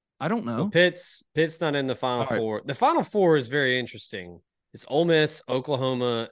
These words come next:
Speaker 2: A and M, and U C L A.
Speaker 1: He's not going to U C L A.
Speaker 2: I, it, looking at it from a roster standpoint and, like, an opportunity to play early, it, the most sense is at Ole Miss or U C L A.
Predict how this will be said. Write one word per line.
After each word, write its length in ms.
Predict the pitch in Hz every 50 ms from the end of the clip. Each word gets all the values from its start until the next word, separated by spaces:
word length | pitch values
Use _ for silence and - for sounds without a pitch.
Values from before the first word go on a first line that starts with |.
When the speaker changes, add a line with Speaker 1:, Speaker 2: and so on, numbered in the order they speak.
| _ -
Speaker 2:
A 180 | 120 123 135
and 100 | 135 127
M, 400 | 120 120 117 117 117 117 113 117 -
and 160 | - 107 101
U 100 | 110 110
C 160 | 104 - - 101
L 200 | 92 90 85 73
A. 60 | 67 - _ _ _ _ _ _ _ _ _ _ _ _ _ _ _ _ _ _ -
Speaker 1:
He's 140 | 123 135 143
not 160 | 135 117 98
going 180 | 101 107 101
to 60 | 95 92
U 100 | 92 95
C 140 | - -
L 140 | - - - -
A. 180 | - - - _ _ _ _ _ _ _ _ _ _ _ _ _ _ _ _ _ _ _ _ _ _ _ _ _ -
Speaker 2:
I, 180 | 117 123 147 156 156 156
it, 220 | 165 165 156 _ _ _ _ _ _ _
looking 440 | - 143 135 185 190 - 311 262 202
at 140 | 190 185 180
it 140 | 175 - -
from 240 | - 165 156 147
a 120 | 135 127 120
roster 580 | 110 104 113 120 120 135 147 - - 180 160
standpoint 640 | 143 - - 180 175 175 165 170 185 185 185 185 139
and, 80 | 113
like, 140 | 117 110 -
an 120 | 117 110 -
opportunity 560 | 98 117 127 - 127 117 135 135 139 131 123
to 60 | 117
play 240 | - - 127 117 113
early, 560 | - 110 120 139 160 180 202 208 185 - _ _ _ -
it, 260 | 143 143 135 135 - _ _ -
the 260 | 143 131 127 131 120
most 440 | 120 135 156 180 202 196 - - -
sense 540 | - 175 165 147 131 - - - - - - _ _
is 240 | - 143 123 113 117
at 220 | 120 113 110 110 - _ -
Ole 160 | 135 139 147
Miss 260 | 143 135 131 123 - -
or 40 | 123
U 160 | 110 113 113
C 160 | - - 117
L 220 | 107 101 98 92
A. 80 | 85 -